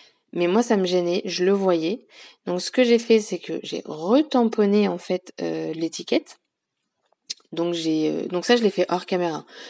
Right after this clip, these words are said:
Donc j'ai refait l'étiquette où il y a les fleurs et tout, mais de moitié. Ensuite j'ai coupé juste,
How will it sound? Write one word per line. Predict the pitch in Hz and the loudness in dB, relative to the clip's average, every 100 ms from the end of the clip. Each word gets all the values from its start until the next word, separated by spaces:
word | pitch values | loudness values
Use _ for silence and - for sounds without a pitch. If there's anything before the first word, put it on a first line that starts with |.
| - - | -20 -6
Donc | 175 180 | -2 2
j'ai | 180 | 2
refait | 180 185 208 | 2 2 4
l'étiquette | 196 185 190 - 202 - | 4 2 0 0 0 2
où | |
il | 165 | 2
y | |
a | 160 | 2
les | 156 | 0
fleurs | - 165 | -2 -2
et | 160 | -4
tout, | - 226 | -2 0
mais | 214 156 | 2 2
de | 156 | 0
moitié. | 156 156 - 202 269 - - - - - _ - | 0 -4 0 2 0 -2 -20 -20 -20 -20 _ -2
Ensuite | 208 214 - 208 | 0 0 0 0
j'ai | 175 170 | 0 -4
coupé | - 233 240 240 | -4 -2 4 6
juste, | 220 247 226 - - | 6 2 -2 -6 -8